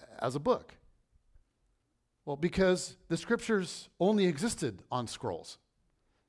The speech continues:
And each part of the Old Testament had its own separate scroll. Okay, continuing on. Unrolling it, okay, the scroll of Isaiah, he found the place where it is written, "The Spirit of the Lord is on me,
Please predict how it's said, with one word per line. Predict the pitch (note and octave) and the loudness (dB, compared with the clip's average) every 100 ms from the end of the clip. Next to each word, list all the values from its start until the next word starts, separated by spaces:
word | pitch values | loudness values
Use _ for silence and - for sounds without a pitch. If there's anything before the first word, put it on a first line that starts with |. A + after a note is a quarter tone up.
| _ _ _ _ _ - | _ _ _ _ _ -2
And | F3 | 0
each | A3 A#3+ - | 4 2 4
part | A3 A#3+ | 6 6
of | G#3 | 6
the | F#3 | 4
Old | F#3 F3+ | 4 2
Testament | G#3 A3 F3 D#3 E3 | 0 0 0 -2 -2
had | - E3+ F3+ E3+ - | 4 4 4 0 -8
its | D#3+ - | -8 -4
own | E3 E3+ E3+ | -2 -2 -2
separate | - D3 D#3 D#3 - - | -2 0 0 -4 -8 -16
scroll. | - - A3 F2+ - _ _ _ _ _ _ | -6 2 4 4 -4 _ _ _ _ _ _
Okay, | B2+ | -6
continuing | C3 D#3 F#3+ F#3+ F3 E3 | -4 -4 -4 -2 0 0
on. | C3 F#2+ - _ _ _ _ _ _ _ - | -2 -4 -12 _ _ _ _ _ _ _ -2
Unrolling | E3 G#3+ G#3 F3+ B2 G#2+ | 2 2 4 4 2 -2
it, | C3+ - | -6 -6
okay, | C3 | -6
the | B2 | -6
scroll | - - C3+ | -8 -6 -4
of | E3 | 0
Isaiah, | F#3 B2+ F2+ G2+ D#3 _ _ _ - - | 0 0 -4 -6 -8 _ _ _ -20 -4
he | F#3+ | -2
found | F#3 G3+ C4 B3+ | 4 4 6 2
the | |
place | - D#3 E3 - | 2 2 2 2
where | E3 | 0
it | F3 | 2
is | D#3+ | 0
written, | E3+ D#3 G#2+ C#3+ F3 _ _ - - | 0 -2 -4 -10 -12 _ _ -20 -4
"The | D#3 | -2
Spirit | - - G3+ B3 | -2 -2 2 2
of | B3 | 4
the | G#3 | 2
Lord | F3 E3+ E3+ D3+ | 4 4 4 0
is | C3+ - - | -8 -8 -2
on | C#3+ B2 | 0 0
me, | F#2+ F2 | -6 -10